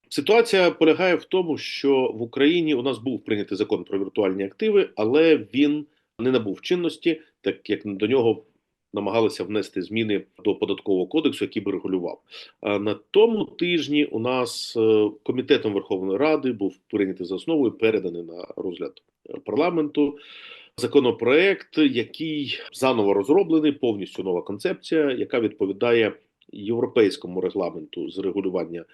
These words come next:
ринків віртуальних активів, так звана міка, і який відображає українське бачення.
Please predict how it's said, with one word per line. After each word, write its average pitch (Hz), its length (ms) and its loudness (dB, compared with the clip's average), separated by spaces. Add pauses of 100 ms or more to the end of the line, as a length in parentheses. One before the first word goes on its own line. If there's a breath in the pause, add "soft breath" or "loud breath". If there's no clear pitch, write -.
(100)
ринків 92 380 -4
віртуальних 85 460 -8
активів, 190 400 -6
так 107 160 -2
звана 110 300 0
міка, 107 520 -4 (720 loud breath)
і 175 300 -4
який 135 560 0
відображає 110 840 0
українське 101 600 -2
бачення. - 460 -10